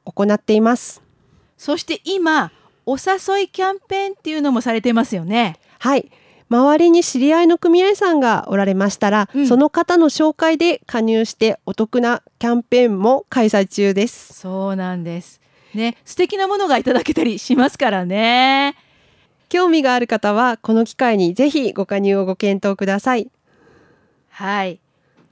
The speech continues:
Speaker 2: さあ、それでは、お問い合わせ先をお伺いしたいと思います。まず、ホームページ等の検索はどのようにしたらいいですか？
Speaker 1: はい。鳥取県生協とご検索ください。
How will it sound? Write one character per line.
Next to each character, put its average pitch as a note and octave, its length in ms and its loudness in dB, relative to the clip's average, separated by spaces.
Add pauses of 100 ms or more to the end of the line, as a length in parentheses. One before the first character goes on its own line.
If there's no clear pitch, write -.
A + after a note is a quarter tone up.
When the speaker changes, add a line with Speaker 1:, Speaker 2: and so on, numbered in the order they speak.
(180)
Speaker 2:
さ E4+ 300 -4
あ、 C4+ 40 -10
そ - 640 -14
れ D#4+ 80 -4
で F4 140 0
は、 C#4 380 0 (400)
お D4+ 100 -6
問 G4+ 320 0
い G#4 40 0
合 G4+ 120 2
わ G4+ 120 0
せ G#4 100 -4
先 F#4+ 340 -6
を F#4+ 220 -2
お D4+ 100 -4
伺 D#4+ 300 -4
い E4+ 60 -6
し - 60 -14
た E4 140 -2
い E4 80 -4
と C4+ 120 0
思 B3 200 0
い B3 60 -2
ま B3+ 120 -2
す。 - 140 -10 (240)
ま G4+ 180 -2
ず、 C4+ 220 -4
ホ F4 200 -4
ー G#4+ 40 -4
ム A#4 100 -8
ペ - 120 -6 (200)
ー F#4 40 -4
ジ A3+ 160 -4
等 D#4+ 220 -6
の A#3 100 -4
検 A#3+ 220 -6
索 A3 220 -10
は G3 120 -6
ど A#3+ 100 -4
の A#3+ 80 -4
よ A3 60 -4
う - 20 -6
に G3+ 80 -8
し - 60 -16
た G3+ 100 -12
ら F#3+ 60 -10
い - 20 -12
い - 20 -12
で F3 100 -14
す - 80 -20
か？ A3+ 320 -10 (240)
Speaker 1:
は B3 120 -4
い。 - 80 -4 (420)
鳥 A3+ 160 -4 (100)
取 D#4 240 0
県 F4 260 0
生 F#4 260 0
協 D4 400 -2 (120)
と - 240 -4
ご F#3+ 140 -10
検 G3 240 -4
索 F3+ 200 -12
く G3 100 -4
だ F3+ 140 -2
さ C4 140 -2
い。 A3 100 -4